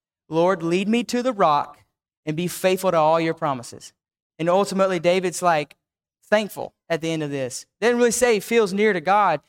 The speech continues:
but he remembers what will be and what, what ultimately what the Lord is gonna do. And that brings him to a thankful place in the midst of feeling far off and upset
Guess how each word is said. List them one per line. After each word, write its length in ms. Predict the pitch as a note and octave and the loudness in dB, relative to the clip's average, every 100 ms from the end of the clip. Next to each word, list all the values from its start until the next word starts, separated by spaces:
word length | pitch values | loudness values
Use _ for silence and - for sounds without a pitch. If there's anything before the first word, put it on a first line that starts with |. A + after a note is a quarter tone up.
| _ _ _ - | _ _ _ -2
but 80 | F3+ | 0
he 140 | A3+ | 2
remembers 540 | G3 F3+ G#3+ G3+ - | 0 0 0 0 -2
what 220 | D3+ F3 - | 0 -2 0
will 340 | E3 G3+ F#3+ | 2 2 2
be 360 | D3 C#3+ A#2 _ - | -2 -6 -8 _ -8
and 260 | D#3+ D3+ _ | -6 -6 _
what, 200 | F#3 F#3 | -4 0
what 220 | G#3 - _ _ _ | -2 -2 _ _ _
ultimately 720 | A3+ A#3+ A3 G3 D#3+ E3+ D3+ - | -2 0 2 0 0 -4 -4 0
what 180 | F3+ - | 0 0
the 100 | E3+ | 0
Lord 220 | E3 E3 | 0 0
is 100 | D3 | -2
gonna 200 | D3+ C3+ | -4 -4
do. 340 | C#3 C3+ A2+ _ | -6 -10 -10 _
And 140 | C#3+ D3+ | -8 -2
that 200 | E3+ D#3 | -2 -2
brings 260 | E3+ E3 | -6 -6
him 220 | E3 D#3 D3 | -6 -8 -6
to 200 | D#3 C#3+ | -8 -10
a 60 | B2+ | -14
thankful 560 | - F3+ G#3 F#3 D3+ | -8 -6 -6 -6 -10
place 440 | C3+ D3+ B2 - - | -6 -8 -8 -10 -14
in 160 | E3 D#3+ | -10 -8
the 80 | D#3 | -6
midst 340 | F3 - - | -6 -8 -12
of 80 | C3+ | -16
feeling 320 | - E3+ C#3 | -8 -6 -6
far 420 | - - E3+ E3+ | -12 -2 0 0
off 320 | D3 C#3+ B2+ _ _ _ _ | 0 -2 -4 _ _ _ _
and 120 | D#3+ - | -8 -2
upset 640 | F3 - - F3 C#3+ C#3 | -2 -2 -2 0 0 -2